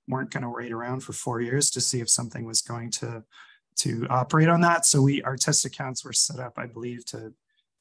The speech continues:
two days, four days, and permanent. So we could see, of course, much more, uh, real time,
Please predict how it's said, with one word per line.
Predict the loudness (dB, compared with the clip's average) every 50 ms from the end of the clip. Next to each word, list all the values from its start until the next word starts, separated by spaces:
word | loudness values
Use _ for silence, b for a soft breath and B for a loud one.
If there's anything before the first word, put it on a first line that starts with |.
| -4
two | 0 2 4 4
days, | 4 4 4 4 4 4 4 2 2 -4 -10 _ _ _ _ _
four | -6 -2 -2 -2
days, | -2 -2 -4 -4 -4 -4 -4 -6 _ -8
and | -8 -8 -4
permanent. | -2 0 4 6 6 6 6 4 B B B B B B -8
So | -6 -4 -4
we | -4 -4
could | -4 0 2 4
see, | 4 4 2 -2 -4
of | -6 -8 -10 -8
course, | -6 -4 -2 -2 -2 -2
much | -2 -4 -6 -6 -6
more, | -6 -6 -6 -8 -8 -8 -8 -8
uh, | -8 -8 -6
real | -4 -4 -4 -2 -2
time, | -2 0 0 0 -2 -2 -4 -4 -6 -8